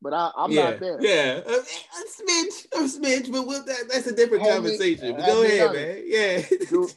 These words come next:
Speaker 1: dude straight up put his hand on my shoulder, helping me down, touching me and my stuff. And I, and at this
Speaker 2: Yeah.
Speaker 1: point, it's cool. He's an older black gentleman, gray hair, all that. His eyes were gray
Speaker 2: Yeah.
Speaker 1: to match his hair. It really threw me off. And he had these
Speaker 2: Yeah.
Speaker 1: really,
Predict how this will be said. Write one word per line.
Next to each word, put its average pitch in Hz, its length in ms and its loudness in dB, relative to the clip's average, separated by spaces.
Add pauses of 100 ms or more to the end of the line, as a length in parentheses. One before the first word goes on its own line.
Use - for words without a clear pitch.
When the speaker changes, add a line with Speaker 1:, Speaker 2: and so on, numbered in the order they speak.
(120)
Speaker 1:
dude 175 220 -4
straight 180 260 0
up 175 140 -2
put 175 140 -6
his 151 120 -6
hand 160 200 -4
on 156 80 -4
my 156 100 -4
shoulder, 160 400 -4
helping 156 360 -4
me 151 120 -10
down, 143 380 -6
touching 147 420 -10
me 147 180 -6
and 147 200 0
my 135 140 -4
stuff. 151 460 -4 (460)
And 220 100 4
I, 285 220 4 (320)
and 220 160 0
at 202 60 2
this 180 200 4
Speaker 2:
Yeah. 123 60 -8
Speaker 1:
point, 233 220 -2
it's 202 100 -8
cool. 247 460 -6 (160)
He's 226 180 -6
an 214 100 2
older 214 300 0
black 196 320 -8
gentleman, 190 600 -8 (240)
gray 170 360 0
hair, 170 340 -2
all 160 200 0
that. 120 200 -6 (920)
His 151 140 -2
eyes 202 280 2
were 160 100 -4
gray 160 220 2
Speaker 2:
Yeah. 160 60 2
Speaker 1:
to 151 60 -2
match 160 200 -6
his 135 120 -12
hair. 180 200 -2
It 127 40 -4
really 156 220 -2
threw 151 220 -6
me 131 160 -6
off. 135 320 -4 (640)
And 143 120 -4
he 156 80 -4
had 180 220 0
these 156 200 -4
Speaker 2:
Yeah. 123 100 -4
Speaker 1:
really, 170 440 -2